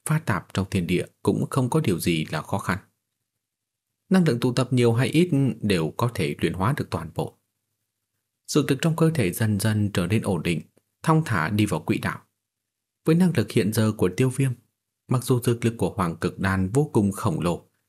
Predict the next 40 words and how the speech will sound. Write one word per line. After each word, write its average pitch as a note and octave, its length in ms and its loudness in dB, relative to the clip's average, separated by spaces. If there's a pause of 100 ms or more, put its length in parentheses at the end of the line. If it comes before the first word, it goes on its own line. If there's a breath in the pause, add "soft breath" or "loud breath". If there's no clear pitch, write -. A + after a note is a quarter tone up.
(140)
nhưng A2 160 2
cũng A2 160 0
không F3 300 4
làm F2+ 220 -2
hắn A#2 320 0
có D#3 140 0
cảm E2+ 200 -4
giác A2 240 -4
bối G#2 180 0
rối. A2+ 200 -2 (840)
Hết G#2 200 -2
thảy E2 300 -2
đều E2 220 0
lưu G#2 220 2
loát C3+ 240 0
sinh D3 280 2
động - 220 -2 (220)
như G#2+ 100 2
hành F2 240 -2
vân F#2+ 160 2
lưu F#2 220 0
thủy. D#2+ 200 -4 (1040)
Việc C#3 140 2
Hoàng C3+ 160 2
Cực C3 180 -2
Đan D3 280 2
có D3+ 340 0
thể D2+ 140 0
giúp B2 260 -2
thực - 220 -2
lực F2+ 180 -2
của F2+ 100 0
Tiêu F#2+ 240 0
Viêm F#2 260 2
tăng B2+ 300 0
lên C3+ 260 2
một F#2 260 0
hay F#2+ 160 -4
hai F#2+ 180 -2
tinh, G2+ 220 0